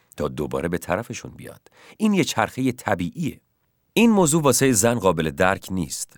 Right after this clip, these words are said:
چون یه زن فقط در مواقعی از مرد فاصله می‌گیره که اعتمادی به درک احساساتش نداشته باشه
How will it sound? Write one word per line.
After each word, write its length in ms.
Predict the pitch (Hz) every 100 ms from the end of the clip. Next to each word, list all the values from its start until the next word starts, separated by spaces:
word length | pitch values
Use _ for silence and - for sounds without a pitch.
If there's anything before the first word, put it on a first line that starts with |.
| _
چون 320 | - 117 165 156 _ _ _ _ _
یه 180 | 135 214
زن 420 | 165 107 104 120 - _ _
فقط 440 | _ 92 90 - 113
در 180 | 117 -
مواقعی 580 | 117 117 123 123 165
از 160 | 156 117
مرد 240 | 127 123 -
فاصله 400 | 117 110 117 107
می‌گیره 320 | 98 95 92
که 200 | - 117
اعتمادی 680 | 143 131 131 143 170 170 160
به 160 | 135 131
درک 440 | 101 135 - - -
احساساتش 960 | 113 - - 107 95 - 98 - 92 98
نداشته 540 | 101 92 64 - 65
باشه 400 | 57 - - -